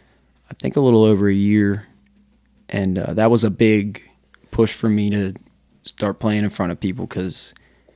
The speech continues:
even just playing drums, I was, you know, kinda nervous about,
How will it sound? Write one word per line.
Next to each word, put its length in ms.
even 240
just 180
playing 280
drums, 680
I 100
was, 340
you 80
know, 80
kinda 260
nervous 400
about, 420